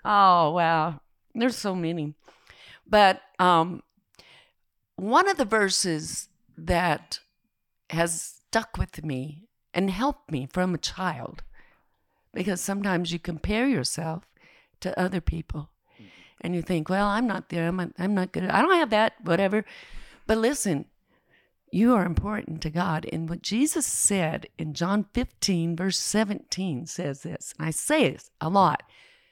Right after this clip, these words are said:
and it says this, "You have not chosen me, but I have chosen you, and I have ordained that you should go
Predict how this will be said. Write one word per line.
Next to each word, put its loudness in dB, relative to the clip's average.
and 0
it 0
says -4
this, -10
"You 6
have 2
not 2
chosen 2
me, -6
but 0
I 8
have -4
chosen -2
you, 4
and 2
I 6
have 4
ordained 2
that -2
you -2
should -2
go 2